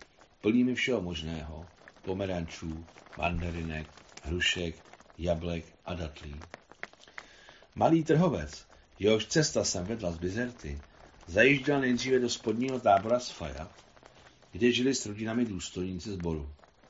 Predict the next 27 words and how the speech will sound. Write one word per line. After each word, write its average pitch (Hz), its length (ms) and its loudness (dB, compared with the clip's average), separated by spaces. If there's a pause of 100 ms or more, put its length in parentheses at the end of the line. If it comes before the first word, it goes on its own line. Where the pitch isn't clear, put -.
(460)
Tam 139 240 10
obchodoval, 82 800 -6
co - 140 -16
to 131 140 -2
šlo, 82 400 -10 (680)
a 85 80 -2
potom 151 340 0
se 104 160 -2
vydával 104 420 2
k 107 60 -14
pevnosti, 82 640 -10 (380)
ke 95 140 0
kadetům 110 500 -2
a 117 100 -6
žandarmariům. 78 960 -8 (1200)
I 117 100 6
když 131 220 4
ti 147 120 4
peníze 139 400 0
skoro 135 260 2
neměli, 131 540 -4 (640)
malý 110 240 2
Berber 113 420 2
k - 100 -10
nim 110 200 -4
povinně 113 360 -2
šplhal 98 600 -4